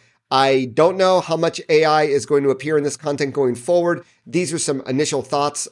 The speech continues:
initial, uh, ways that I think it can benefit you today by listening in. But as always, this podcast is for you. I wanna hear your feedback. If you have any ideas, opinions, things you want me to talk about, guests you want me to have on the show,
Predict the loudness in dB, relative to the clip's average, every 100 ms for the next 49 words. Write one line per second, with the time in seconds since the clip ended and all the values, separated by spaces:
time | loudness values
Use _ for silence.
0 | -6 -4 -2 0 0 -2 -8 _ _ _
1 | _ _ -8 -6 -4 0 6 6 6 2
2 | 0 0 -2 -4 -4 0 0 -2 -6 -6
3 | -6 -6 -12 -14 -4 2 4 4 2 0
4 | -2 -8 _ _ -6 -2 2 2 2 2
5 | 2 2 0 -6 _ -4 -4 0 0 2
6 | 4 4 2 -2 -6 -6 -4 -4 -4 -6
7 | -6 -10 -6 -4 0 0 0 0 0 -2
8 | -4 -4 0 2 2 -2 -8 _ -10 -8
9 | -4 -6 -6 -6 -4 -2 -6 -6 -6 -4
10 | 0 0 0 -2 -14 _ _ -10 -10 -6
11 | -4 0 0 -2 -4 -2 -2 -2 -2 -2
12 | -6 -6 -6 -4 -6 -2 0 0 -4 -10
13 | _ -10 -4 -2 -2 -4 -4 -4 -2 0
14 | 0 0